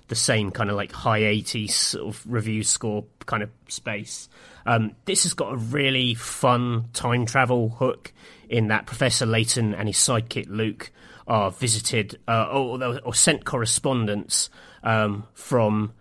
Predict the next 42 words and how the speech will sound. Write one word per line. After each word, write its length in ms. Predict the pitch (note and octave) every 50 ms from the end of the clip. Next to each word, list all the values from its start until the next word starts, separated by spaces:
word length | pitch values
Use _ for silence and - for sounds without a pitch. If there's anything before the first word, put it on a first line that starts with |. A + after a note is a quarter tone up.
| _ _ _ _ _ -
Luke 580 | C3 C3 B2 C3 C#3 C3+ B2 B2 - - - -
ten 280 | - - C#3 B2 A#2+ A#2+
years 300 | A#2 A#2 A#2 A2+ A2+ A#2+
in 80 | A2 G#2+
the 80 | G#2
future 560 | - - C3+ A#2 G#2+ - - - B2+ A2 A2 - - - - - - - - - - -
and 540 | B2 A#2+ A#2 G#2+ G#2 G#2 G2+ F#2 - - - - -
are 180 | A#2 A2+ A#2 A#2
asked 300 | A#2 A2+ A2+ - - -
to 80 | A#2+ -
come 160 | C3 A#2 A2+
and 80 | G2
help 240 | - A#2+ A2+ A#2 -
solve 320 | - - C3+ A#2 A2 A2+ A2
a 40 |
mystery. 640 | A2 A2 A2 - - - - B2 A2 G2+ G2+ G#2 -
And 320 | - G#2+ G#2+ G#2+ G2+ -
so 120 | - - A#2
there's 160 | G#2+ G2 G2+
this 100 | G#2 -
big 200 | - C3+ A#2 -
sort 200 | - A2+ G#2 G#2
of 160 | F#2+ - - - - - - - -
time 340 | - - B2+ A2+ A2+ G2+ F#2+
travel 360 | - - A#2+ G2+ G2+ G2+ F#2
twist 580 | - - - G#2+ G2 - - - - - - - _ - - -
where 180 | - G#2 G2+ G2+
in 140 | G2+ G2 G2
this 120 | G2 F#2+
sort 340 | - - - - A2 G#2 G#2
of 60 | -
dark 320 | - A#2+ G2+ G2 - - -
future, 580 | - C3+ A2+ - - - - A#2 G2+ G2 F#2 - - - - _ -
Professor 420 | - B2 A#2 - B2+ A#2 - A#2+ G#2+
Layton 460 | G#2 G2+ G2 F#2 - - A2+ G2 G2+
is 160 | F#2 - -
now, 220 | A2 G#2 G2+ G2
like, 460 | F#2+ G2 G2 G2 G2 - - - - - - _ _ _ _ -
a 80 | G#2+
mafia 540 | G#2+ G#2+ A2 A2 A2+ - - C3 B2 B2+ B2
boss. 480 | A#2 C3 C#3 D3 C#3 - - - - -
<laughs> 40 | -